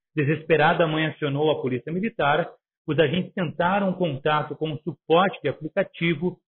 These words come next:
não conseguiram. Os policiais, então, começaram a realizar buscas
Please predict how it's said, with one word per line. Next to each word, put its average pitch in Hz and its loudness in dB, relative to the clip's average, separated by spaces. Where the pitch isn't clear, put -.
não 190 4
conseguiram. 165 0
Os - -20
policiais, 156 0
então, 170 -2
começaram 156 -2
a - -4
realizar 143 0
buscas 151 0